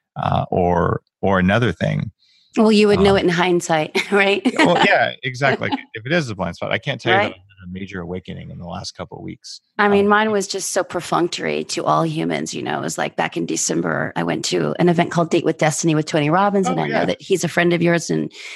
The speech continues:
Speaker 2: you guys have shared many stages, and he's been on your podcast a few times. And I loved, by the way, you getting to your, your final three questions with him. But it was there that I,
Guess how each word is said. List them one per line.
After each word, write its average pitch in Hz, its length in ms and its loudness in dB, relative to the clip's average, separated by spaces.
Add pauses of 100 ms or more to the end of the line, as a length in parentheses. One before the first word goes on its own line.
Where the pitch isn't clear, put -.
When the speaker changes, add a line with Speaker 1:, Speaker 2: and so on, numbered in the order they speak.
(140)
Speaker 2:
you 190 80 -4
guys 185 140 2
have 339 100 -2
shared 175 300 2
many 185 180 6
stages, 175 460 2
and 170 80 2
he's 170 160 0
been 180 100 0
on 170 100 2
your 160 80 -4
podcast 233 920 0
a - 80 -4
few - 160 -14
times. 180 420 0 (640)
And 175 100 4
I 175 60 4
loved, 196 520 4
by 175 160 4
the 165 120 0
way, 165 200 2
you 165 220 2
getting 165 320 2
to 170 140 -4
your, 165 260 0 (140)
your 180 140 -2
final 170 260 0
three - 160 -8
questions - 560 -4
with 156 160 -6
him. 165 500 -2 (640)
But 190 480 2 (100)
it 214 120 2
was 196 260 0
there 214 260 2
that 226 100 0
I, 180 260 -2